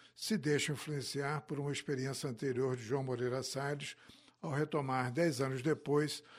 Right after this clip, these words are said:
as filmagens que realizou sob seu mordomo. Na verdade, Santiago é um mergulho em seu próprio mundo e indagações existenciais.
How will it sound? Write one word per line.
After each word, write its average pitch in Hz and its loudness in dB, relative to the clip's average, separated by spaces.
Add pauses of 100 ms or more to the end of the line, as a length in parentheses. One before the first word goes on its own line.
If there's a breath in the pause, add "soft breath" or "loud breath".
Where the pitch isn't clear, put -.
(180 soft breath)
as 135 -2
filmagens 143 4
que - -4
realizou 139 2
sob 131 -4
seu 143 0
mordomo. 123 2 (480)
Na 127 0
verdade, 131 2
Santiago 135 2
é 135 6
um 143 2
mergulho 143 4
em 139 0
seu - 2
próprio 156 2
mundo 170 4 (360 soft breath)
e 160 4
indagações 151 2
existenciais. 135 -2